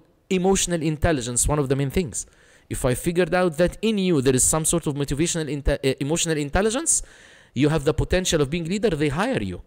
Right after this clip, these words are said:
Although you may not be promoted in the company. But why? Because they want the company to be having a positive atmosphere. Otherwise, it drops.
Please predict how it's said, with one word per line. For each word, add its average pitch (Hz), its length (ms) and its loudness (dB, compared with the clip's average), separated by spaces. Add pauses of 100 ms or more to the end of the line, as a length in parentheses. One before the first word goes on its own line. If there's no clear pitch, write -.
(560)
Although 170 360 6
you 190 140 2
may 170 160 4
not 175 240 0
be 196 160 2
promoted 165 520 0
in 135 120 -2
the 135 80 -2
company. 123 480 -2 (100)
But 156 180 0
why? 165 380 2 (180)
Because 214 280 2
they 226 120 2
want 240 220 2
the 208 80 0
company 196 360 -2
to 185 100 -4
be 202 140 -2
having 196 380 -2 (160)
a 185 100 0
positive 160 360 -2
atmosphere. 202 640 -2
Otherwise, 175 560 4 (120)
it 143 120 -4
drops. - 440 0